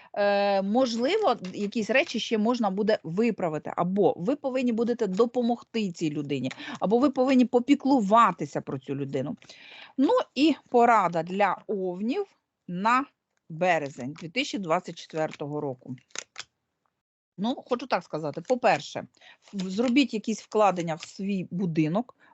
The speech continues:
дом, в сім'ю, в бит. Неважно, жінка ви чи чоловік. Якщо ви, якщо ви чоловік, трошечки вкладіться ще в жінку, тобто дайте їй грошенят, щоб вона зробила ваш тил більш крепким. Ну, а якщо ви жінка, значить ви повинні,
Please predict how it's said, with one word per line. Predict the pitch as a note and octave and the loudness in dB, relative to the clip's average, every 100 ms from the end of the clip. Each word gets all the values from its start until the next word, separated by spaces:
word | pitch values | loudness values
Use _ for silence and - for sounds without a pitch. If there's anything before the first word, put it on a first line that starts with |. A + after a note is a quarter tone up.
| - | -4
дом, | E3 D#3 F3+ E3 A3 _ _ | 0 4 6 4 0 _ _
в | - | -14
сім'ю, | - A#3+ G3+ E3 F#3 A3+ - _ | 0 2 2 2 -2 -4 -8 _
в | E3 E3 | -6 -2
бит. | D#3 D3 G#3 G#3+ - _ - - G#3+ | 0 4 4 2 -12 _ -20 -10 0
Неважно, | C4+ C4 G3+ F3 F3 | 2 4 2 0 -8
жінка | E3+ B3 D#4+ C4+ | -6 -6 -6 -6
ви | A#3 | -8
чи | - G#3+ | -10 -12
чоловік. | G3+ F3+ D#3+ A#2 - - - - | -8 -6 -6 -10 -16 -20 -14 0
Якщо | A3+ F#3+ F4 | 0 0 -4
ви, | D#4 B3+ - | -2 -4 -4
якщо | F#3+ A3 - B3+ | -2 -4 -4 -6
ви | G3+ | -6
чоловік, | F3 - A3+ C#4+ D#4 E4 - _ | -8 -2 -2 -2 -6 -8 -14 _
трошечки | A#3+ C#4 D#4+ - B3 | -2 -2 -2 -6 -8
вкладіться | - G#3 F#3 A#3 C4 A#3 | -4 -4 -2 -2 -2 -4
ще | - A3+ - | -2 -2 -2
в | E3 | -4
жінку, | E3 A#3 F#3 D3 | -2 0 0 -4
тобто | - F3+ - | -8 -6 -4
дайте | E3+ A3 A3+ F3 F3 | 2 4 4 2 -8
їй | F#3 E3+ D3+ | -8 -10 -10
грошенят, | D#3 E3+ - F3+ C#4+ F4 | -12 -12 -12 -6 -4 -4
щоб | F#3+ | -8
вона | G3 F#3 A#3 - - - | -8 -2 0 -2 -10 -14
зробила | F3+ F#3 F#3 B3+ A3+ | -6 -2 2 4 2
ваш | F3+ F3+ | -2 -6
тил | - B3+ | -4 -2
більш | G#3+ F#3 - | -2 -4 -6
крепким. | F#3 D3+ - D3 - - - | -2 -4 -4 -12 -14 -12 -4
Ну, | D#4 G4+ - | 0 2 4
а | A3 | 2
якщо | A3+ A3+ C4+ A3 | 2 -2 -4 -4
ви | F#3+ F3 | -4 -6
жінка, | D#3+ G3 A3 D4 A#4 - | -8 -6 -4 -4 -4 -6
значить | F3 G3 A#3 C#4 A#3 | -6 -4 -4 -6 -6
ви | G#3+ G3+ | 0 0
повинні, | F#3 F3+ F3 B3+ F4 F4+ | 0 -6 -2 -2 -2 -6